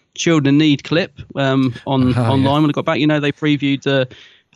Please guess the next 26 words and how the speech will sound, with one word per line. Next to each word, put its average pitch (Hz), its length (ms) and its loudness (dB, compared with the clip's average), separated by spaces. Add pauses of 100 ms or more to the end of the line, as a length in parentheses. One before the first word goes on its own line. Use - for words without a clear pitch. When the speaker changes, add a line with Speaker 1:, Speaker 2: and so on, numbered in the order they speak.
Speaker 1:
I 170 80 -6
thought 277 100 -2
it 285 40 0
was 262 120 -2
gonna 190 140 2
be 147 60 2
a 139 40 -4
trailer, 185 400 -2
but 117 140 -4
it 113 40 -4
was 143 100 -6
actually - 340 -4
a 135 80 -4
scene 135 800 -2
Speaker 2:
Mm. 113 240 0
Speaker 1:
from 151 280 0
the 143 180 -2 (400)
episode 135 560 -6
rather 135 320 -2
than 131 160 -4
a 123 40 -6
trailer. 131 340 -4
So, 143 200 -2 (560)
but, 240 180 -4
which 185 200 0
is 147 240 -2